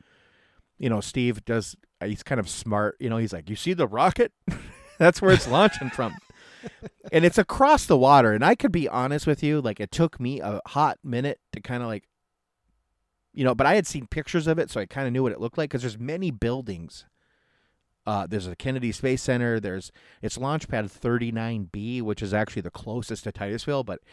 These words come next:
Speaker 1: it's not close by any means, so it's far.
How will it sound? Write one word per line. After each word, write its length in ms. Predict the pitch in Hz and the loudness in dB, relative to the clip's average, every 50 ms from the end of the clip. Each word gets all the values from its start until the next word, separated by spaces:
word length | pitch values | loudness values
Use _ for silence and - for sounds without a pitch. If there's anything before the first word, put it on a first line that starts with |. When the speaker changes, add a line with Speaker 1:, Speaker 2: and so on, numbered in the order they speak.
| - - _ _ | -20 -20 _ _
Speaker 1:
it's 180 | - 120 - - | -6 -6 -2 0
not 360 | 147 160 175 170 - - _ | 2 4 4 2 0 -4 _
close 420 | - - - 127 107 95 85 - - | -14 -12 -8 -8 -8 -8 -8 -8 -6
by 180 | - 95 95 | -4 -2 -2
any 180 | 98 98 85 80 | -2 -2 -4 -4
means, 280 | 76 78 - 50 - - | -6 -10 -12 -14 -16 -18
so 200 | - - 104 101 | -10 -6 -4 -4
it's 120 | 101 - - | -4 -6 -8
far. 480 | - - 127 107 78 67 - - - | -4 -2 -2 -2 -2 -4 -8 -14 -20